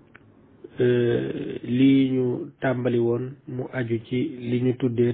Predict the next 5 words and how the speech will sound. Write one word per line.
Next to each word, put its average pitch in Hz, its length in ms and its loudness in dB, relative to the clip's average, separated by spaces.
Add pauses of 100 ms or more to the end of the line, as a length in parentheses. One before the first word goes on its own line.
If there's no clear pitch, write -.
tawhiinul 127 800 2
axyaar 120 680 -2 (120)
fil 123 200 -6
fikril 127 460 -4
wahaabi, 113 680 0